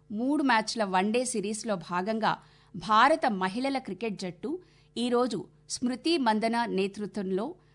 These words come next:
వడోదరా కొటాంబి స్టేడియంలో జరిగే రెండో వన్డేలో పాల్గొంటుంది. మధ్యాహ్నం ఒకటిన్నరకు ఈ మ్యాచ్ ప్రారంభమవుతుంది. ఆదివారం జరిగిన, జరిగిన తొలి మ్యాచ్ను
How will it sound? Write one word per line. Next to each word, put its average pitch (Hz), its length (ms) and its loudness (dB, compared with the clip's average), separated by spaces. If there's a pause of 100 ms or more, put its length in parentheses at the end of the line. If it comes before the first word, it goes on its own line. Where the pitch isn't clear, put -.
(140)
వడోదరా 277 540 6
కొటాంబి 220 520 0
స్టేడియంలో 196 600 -2
జరిగే 185 460 -4
రెండో 226 380 2
వన్డేలో 175 460 2
పాల్గొంటుంది. 175 840 -2 (1000)
మధ్యాహ్నం 277 680 4
ఒకటిన్నరకు 247 640 0
ఈ 208 180 -2
మ్యాచ్ 196 380 -2
ప్రారంభమవుతుంది. 175 960 0 (380)
ఆదివారం 294 600 6
జరిగిన, 196 360 2 (100)
జరిగిన 196 440 0 (180)
తొలి 240 220 0
మ్యాచ్ను 196 600 0